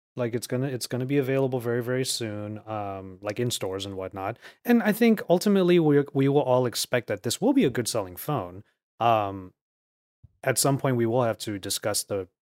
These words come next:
reasoning behind not having a non-pro version. I know that there's some speculation ar-, uh, around that, uh, at the moment, but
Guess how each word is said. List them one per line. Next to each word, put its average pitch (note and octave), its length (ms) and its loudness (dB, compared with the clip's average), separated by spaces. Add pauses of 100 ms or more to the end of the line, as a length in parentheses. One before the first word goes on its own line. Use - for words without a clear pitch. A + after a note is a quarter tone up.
reasoning G#2 440 -6
behind G2 260 -8
not G2+ 140 -8
having G#2 300 -4
a F#2+ 80 -10
non-pro G#2+ 460 -4
version. C#3+ 440 -4 (560)
I G#2 100 -6
know G#2 140 -6
that G#2 120 -8
there's G2 160 -8
some G#2 140 -6
speculation G#2 600 -6
ar-, G2+ 100 -4
uh, G2+ 420 -8
around G2+ 280 -6
that, A2 300 0
uh, A#2 220 0
at G#2+ 140 -8
the B2 40 -4
moment, B2 300 -2 (340)
but D#3+ 220 6